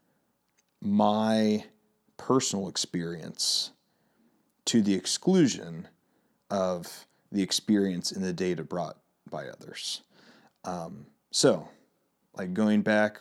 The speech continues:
well, going forward, in a little bit we're gonna talk about this, um, this, this idea of, you know, speaking in tongues,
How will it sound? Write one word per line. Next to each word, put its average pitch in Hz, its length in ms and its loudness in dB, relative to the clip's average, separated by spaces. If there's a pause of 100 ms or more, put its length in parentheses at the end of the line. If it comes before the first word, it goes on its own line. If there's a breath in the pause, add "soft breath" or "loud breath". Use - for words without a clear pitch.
well, 95 280 -6
going 104 260 2
forward, 110 520 4
in 101 80 -2
a 101 40 2
little 113 180 6
bit 98 140 -2
we're 98 80 -4
gonna 90 140 -6
talk 110 220 2
about - 260 -12
this, - 280 -10 (640 loud breath)
um, 92 440 -4 (400)
this, - 640 0
this 104 240 -2
idea 101 680 2
of, 90 340 -6
you 92 80 -8
know, 87 60 -6
speaking 90 440 -6
in 78 100 -12
tongues, - 520 -10